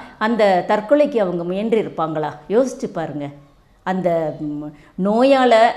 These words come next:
மற்ற விஷயங்களால போனவங்க ஒரு நிமிடம் யோசிச்சு பார்க்கணும். இந்த உ-, உயிர் வந்து எவ்வளவு மதிப்புள்ளது, எவ்வளவு value இருக்கு இந்த உயிருக்கு. அதை அவங்க நினைச்சு பார்த்தாங்கன்னா இந்த முடிவுக்கெல்லாம் வரமாட்டாங்க. எப்படியோ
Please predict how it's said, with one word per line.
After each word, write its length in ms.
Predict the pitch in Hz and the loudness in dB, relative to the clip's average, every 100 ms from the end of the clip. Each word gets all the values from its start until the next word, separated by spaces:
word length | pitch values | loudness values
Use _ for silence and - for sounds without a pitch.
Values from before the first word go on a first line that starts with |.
| - - _ - | -6 -20 _ -6
மற்ற 420 | 185 196 - 302 | -4 -2 4 4
விஷயங்களால 720 | 262 277 285 269 254 220 226 | 4 0 0 2 2 4 2
போனவங்க 800 | 220 226 233 208 196 185 170 180 | 2 0 0 -2 0 2 2 4
ஒரு 200 | 233 294 | 2 4
நிமிடம் 440 | 294 302 320 247 | 2 4 4 4
யோசிச்சு 320 | 262 277 - - | 2 2 -6 -6
பார்க்கணும். 440 | 208 208 185 170 | -6 -4 -6 -6
இந்த 220 | 180 196 | -4 -4
உ-, 200 | 196 175 - - | -6 -8 -14 -10
உயிர் 340 | 220 269 370 | -4 -2 0
வந்து 340 | 320 262 294 | 0 0 -2
எவ்வளவு 560 | 226 214 302 370 311 214 | -4 -4 -2 -2 -2 -2
மதிப்புள்ளது, 640 | 202 269 269 233 196 165 - - _ - | -2 -4 -2 -2 -2 -4 -10 -20 _ -4
எவ்வளவு 420 | 247 269 403 277 185 | -2 0 -2 -2 0
value 420 | 214 262 294 277 | 2 2 2 2
இருக்கு 320 | 202 196 180 | 0 -2 -6
இந்த 220 | 165 170 | -4 -6
உயிருக்கு. 640 | 165 185 214 202 170 160 - _ - | -4 -4 -6 -6 -10 -12 -16 _ -8
அதை 320 | 185 220 285 | -4 4 4
அவங்க 360 | 277 220 202 180 | 4 2 -2 -2
நினைச்சு 380 | 190 254 - - | -2 -4 -6 -6
பார்த்தாங்கன்னா 680 | 202 196 196 190 175 175 180 160 165 - - | -2 -2 -2 -6 -4 -4 -4 -4 -8 -12 -12
இந்த 220 | 190 180 170 | -6 -4 -4
முடிவுக்கெல்லாம் 440 | 185 185 175 180 170 | -6 -6 -6 -6 -6
வரமாட்டாங்க. 720 | 156 190 220 170 151 143 143 - - - - - | -6 -6 -6 -6 -8 -8 -10 -14 -20 -20 -20 -12
எப்படியோ 800 | 180 180 190 214 247 233 190 170 | -12 -8 -4 2 4 4 2 0